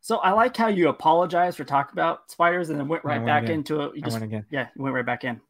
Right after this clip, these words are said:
Speaker 2: I just had to tell you about my trauma.
Speaker 1: Did,
Speaker 2: It's trauma, bro.
Speaker 1: did you watch Arachnophobia growing up?
Speaker 2: What the hell's that? Oh, a movie? No.
Speaker 1: Yeah. Well,
Speaker 2: I'm not gonna
Speaker 1: don't,
Speaker 2: watch that.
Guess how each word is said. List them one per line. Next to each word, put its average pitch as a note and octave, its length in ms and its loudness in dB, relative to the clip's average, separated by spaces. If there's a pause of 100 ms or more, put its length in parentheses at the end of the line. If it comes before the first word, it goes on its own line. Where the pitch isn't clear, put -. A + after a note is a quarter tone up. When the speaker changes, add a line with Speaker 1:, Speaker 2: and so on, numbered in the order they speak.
Speaker 2:
I C#3 60 2
just B2 80 -2
had C#3+ 80 6
to B2+ 100 6
tell B2+ 120 6
you A#2+ 60 2
about A2 140 -2
my G#2+ 80 -6
trauma. A#2 340 -2 (400)
Speaker 1:
Did, D3+ 140 -6
Speaker 2:
It's - 80 -14
trauma, C3 240 4
bro. G#2+ 220 -2 (300)
Speaker 1:
did C#3+ 180 -4
you F#3+ 180 0
watch F3+ 320 2
Arachnophobia D3 840 -4 (260)
growing F3 360 -8
up? F#3 180 -12 (200)
Speaker 2:
What B2+ 120 -14
the - 80 -10
hell's A#2 160 -6
that? A2+ 220 -8
Oh, C#3 140 -4
a G#2+ 40 -4
movie? C#3+ 320 -2 (220)
No. B3 120 -6
Speaker 1:
Yeah. - 220 -6 (1500)
Well, D3 80 -6
Speaker 2:
I'm - 60 2
not F3 60 4
gonna B2+ 100 4
Speaker 1:
don't, G#2+ 80 -2
Speaker 2:
watch G#2+ 160 -4
that. G#3 220 0